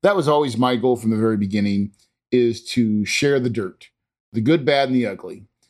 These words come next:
We're gonna keep doing it. And today we're gonna, we're gonna talk about something that's a little off topic, but I think it, it is on topic because covid nineteen is everywhere. And I live in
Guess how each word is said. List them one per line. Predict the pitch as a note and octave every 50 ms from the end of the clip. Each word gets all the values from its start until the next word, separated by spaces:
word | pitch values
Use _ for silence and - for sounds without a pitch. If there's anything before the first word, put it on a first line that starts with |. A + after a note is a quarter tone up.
| _ _ _ _
We're | - B2 C3+
gonna | C3+ B2+
keep | - - - E3+ D#3+ C3
doing | C3 C3+ C3+ C3+ C3+
it. | C#3 B2+ B2+
And | C3+ B2+ A#2+ A#2+ B2
today | - C3+ D3 D3+ D#3
we're | C#3 C3+ C3
gonna, | C3+ C3 C3
we're | B2+ C3 B2
gonna | B2+ A#2+
talk | B2 C#3 C3+ B2+
about | A#2+ A#2+ A#2+ A#2+
something | - C3+ B2 B2+ B2
that's | A#2 A2+ A2 - - - - _ _ _ _ _ _ _ _ _ -
a | C3+
little | D#3 G3+ G#3 A3+ G#3+
off | G3 F#3 F3+ E3+ - -
topic, | - F3 F#3 F#3 - - C3 B2 A#2+ G#2
but | B2+ B2
I | C3 C3
think | A#2+ C3 D3+ D3+ B2 A#2+
it, | C3+ B2+ B2 - -
it | - C#3+ B2
is | - D#3+ E3 E3 D#3+ C#3 A#2
on | - - A#2 B2+ B2+ B2 A#2
topic | - B2+ A#2+ A#2 G#2+ B2 A#2+ A2 A2
because | A#2+ A2 - B2 A#2+ A2+ A2+ -
covid | - - C#3+ C#3+ C#3 C3
nineteen | B2 B2 B2 A#2 - A#2+ A#2+
is | G#2+ G#2+
everywhere. | G#2 G2 G2 F#2+ F#2 F2 F2 F2 - _ _ _ _ _ _ _ _ _
And | - A#2+ A#2+
I | B2+ D3
live | D#3 D#3 C#3
in | C3+ C3 B2+ B2+ B2